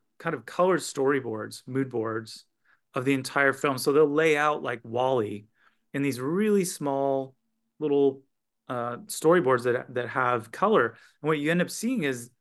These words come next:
the color of the movie shifts over time, and it corresponds to the story beats that they're trying to get at, you know? So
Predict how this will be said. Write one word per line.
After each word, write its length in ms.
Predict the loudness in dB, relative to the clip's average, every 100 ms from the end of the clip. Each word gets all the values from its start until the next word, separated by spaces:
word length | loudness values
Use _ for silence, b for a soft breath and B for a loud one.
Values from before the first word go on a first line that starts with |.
| _ _ _ _ _ -10
the 100 | -10
color 720 | -8 -2 0 2 2 0 -4 _ _ _ _ _ -4
of 260 | 0 0 -2
the 100 | -2
movie 360 | 0 0 0
shifts 360 | -4 -4 -4 -2
over 200 | -4 -4
time, 720 | -2 0 2 0 -2 -6 -10 _ _ _ _
and 80 | -6
it 80 | -4
corresponds 800 | 2 2 0 -2 -2 0 -2 -6
to 540 | -6 -4 -2 -2 -4 -8 _ _ _ -10
the 60 |
story 360 | -8 2 4 4
beats 280 | 0 -8 -10
that 100 | -10
they're 120 | -10
trying 340 | -6 -6 -6 -10
to 120 | -8
get 180 | -6 -4
at, 280 | -6 -8 -10
you 80 | -6
know? 280 | -6 -6
So 460 | -8 -6 -6 -6